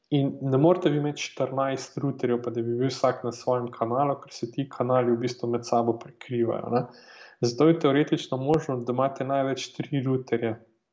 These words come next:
ki uporabljajo dva cela štiri, eh, gigahertzen spekter. Če imate pa več kot tri, se bojo pa med sabo kregali,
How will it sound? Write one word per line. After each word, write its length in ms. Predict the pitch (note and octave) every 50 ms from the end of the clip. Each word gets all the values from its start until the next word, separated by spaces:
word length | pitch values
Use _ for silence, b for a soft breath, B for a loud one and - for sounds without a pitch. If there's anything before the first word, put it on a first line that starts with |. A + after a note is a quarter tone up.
| _ _ _ _ _ _ _ _ _ _ - - _
ki 120 | - - A2+ A#2
uporabljajo 480 | - B2+ A2+ A#2 A#2 A#2 A#2 A2+ A2 -
dva 120 | A#2+ A#2 A#2
cela 200 | - - A#2 A2
štiri, 340 | A2 - - B2 A#2 A#2+ -
eh, 760 | - - - - _ _ _ _ _ _ _ _ _ B2+ A#2+ A#2+ B2
gigahertzen 640 | B2 A#2+ B2 A#2+ - C3 B2 A#2+ A#2+ - - A2
spekter. 540 | - - - - D#3 F3+ F3 - F#3 F3+ - - - B B B B B B B B B _ -
Če 120 | - C3
imate 280 | C3 C3+ C3+ - - -
pa 100 | C3 B2+
več 220 | C3 C3+ C3+ C3+ - -
kot 120 | - - -
tri, 120 | C3+ C3+
se 160 | C3 - -
bojo 200 | A#2 A#2+ A#2+ A#2 -
pa 80 | C3
med 180 | A#2+ A#2+ A#2 A#2
sabo 300 | - B2+ A#2 A#2 A2+ A2+ -
kregali, 400 | - B2+ A#2+ A2 G#2 - - -